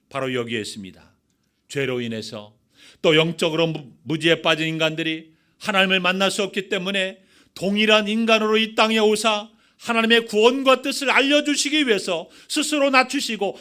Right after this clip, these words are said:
죄인의 모양으로 이 땅에 오신 것입니다. 그러므로 사랑하는 성도 여러분, 인류의 역사의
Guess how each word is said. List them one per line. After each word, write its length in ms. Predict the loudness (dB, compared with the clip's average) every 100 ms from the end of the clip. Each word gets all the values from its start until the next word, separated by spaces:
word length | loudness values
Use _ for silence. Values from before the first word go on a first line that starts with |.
| -10
죄인의 520 | 0 4 6 6 6 6
모양으로 760 | 8 8 6 4 2 0 -6 _ _
이 220 | -12 -4
땅에 540 | 0 0 0 -2 -4 -14 _ _ _ -10
오신 340 | -10 -8 -8
것입니다. 540 | -10 -12 -18 -20 -20 _ _ _ _ _ _ _ _ _
그러므로 380 | -10 -8 -8 -8
사랑하는 340 | -10 -12 -10
성도 160 | -12 -10
여러분, 460 | -10 -12 -14 -16 _ _ _ _ _ _ _ _
인류의 360 | -8 -4 -4 -4
역사의 600 | -6 -8 -8 -8 -12